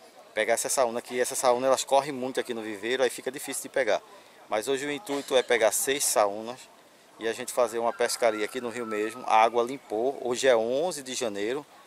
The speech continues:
de dois mil e vinte e três. Eu vou deixar vocês atualizados, porque um dos últimos vídeos que eu fiz,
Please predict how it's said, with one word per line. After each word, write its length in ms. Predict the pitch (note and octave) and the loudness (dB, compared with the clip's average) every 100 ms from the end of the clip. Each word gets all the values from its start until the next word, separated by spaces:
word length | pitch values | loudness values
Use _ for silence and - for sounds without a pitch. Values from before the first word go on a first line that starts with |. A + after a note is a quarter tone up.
| - - | -20 -20
de 60 | G2 | -6
dois 200 | A2 G#2 | -6 -4
mil 120 | G#2+ | -10
e 60 | |
vinte 200 | G2+ G#2+ | -10 -12
e 40 | A#2+ | -10
três. 340 | - G#2+ B2 | -4 -2 -2
Eu 60 | A#2+ | -4
vou 80 | B2 | -6
deixar 200 | B2 B2+ | 0 0
vocês 220 | - A#2 | 0 -4
atualizados, 520 | A2+ A2 G2+ A2+ A#2+ | 0 0 2 0 0
porque 160 | B2+ C3+ | -6 -6
um 100 | B2+ | -4
dos 140 | A#2+ | -6
últimos 360 | A2+ - A2 G2+ | -8 -10 -12 -10
vídeos 200 | G#2 - | -10 -10
que 80 | |
eu 60 | F#2+ | -10
fiz, 340 | - C3+ D#3 | -8 -6 -8